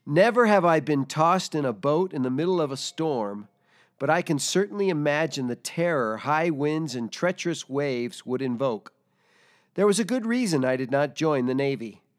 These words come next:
I really like dry ground. But in reading this story this morning, a new thought crossed my mind. Jesus asked his followers why they were fearful.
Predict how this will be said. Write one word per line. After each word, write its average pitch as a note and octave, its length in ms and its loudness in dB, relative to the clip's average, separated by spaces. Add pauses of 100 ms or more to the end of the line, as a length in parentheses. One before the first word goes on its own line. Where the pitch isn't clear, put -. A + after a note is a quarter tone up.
(400)
I E3 200 4
really F3+ 460 6
like D#3 380 2
dry B2+ 300 0
ground. A2 560 -2 (600)
But D#3+ 120 4
in G3 160 6
reading B3 300 0
this E3+ 160 2
story B2+ 480 0
this - 240 -8
morning, B2+ 400 0
a B2 80 0
new E3+ 160 4
thought F3 440 0
crossed B2 460 -4
my B2 160 -2
mind. A#2 480 -6 (640)
Jesus G#3+ 420 -2
asked F3 400 -2
his C#3 160 -6
followers D3 600 -2
why D#3 220 0
they D#3+ 120 -4
were B2 160 -4
fearful. E3+ 560 -8